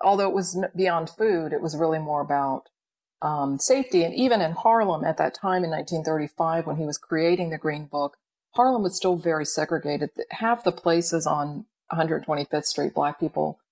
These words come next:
weren't allowed to go into, um, or had to sit in s-, particular areas of, you know, of the theaters. So Victor Green was solving his own problem, essentially. Um, the first Green Book was based out of Harlem.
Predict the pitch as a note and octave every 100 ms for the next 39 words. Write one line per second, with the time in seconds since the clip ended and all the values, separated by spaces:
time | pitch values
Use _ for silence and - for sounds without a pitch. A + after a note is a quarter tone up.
0 | _ - F#3+ F#3+ D3 D3 D#3 C#3+ D3 -
1 | - D#3+ D3 C#3+ D3+ C#3+ C#3+ - - _
2 | _ _ _ D#3 D3 - E3 F3 E3+ D#3+
3 | - E3+ E3 D3+ C#3 - - - F3+ -
4 | C#3+ D3 C#3+ C#3+ C#3+ C#3 C#3+ - C#3+ C#3
5 | D3+ D3 C#3+ C#3 D3 C#3+ C#3+ F3 E3 D#3
6 | - - - _ _ _ _ - G#3 B3
7 | B3+ A#3 G#3+ G#3 F3+ D#3 D#3 E3+ F3+ F3
8 | F3+ F3 E3 A#3 - - - _ _ _
9 | - - E3 C#3+ D3 - - - - E3
10 | D#3+ D#3+ D#3 E3+ F#3+ F#3 - F3+ F3+ F#3
11 | F3+ E3 D3+ D#3 D#3+ D#3 D#3 D#3+ D3+ D#3+
12 | E3 F3 F3+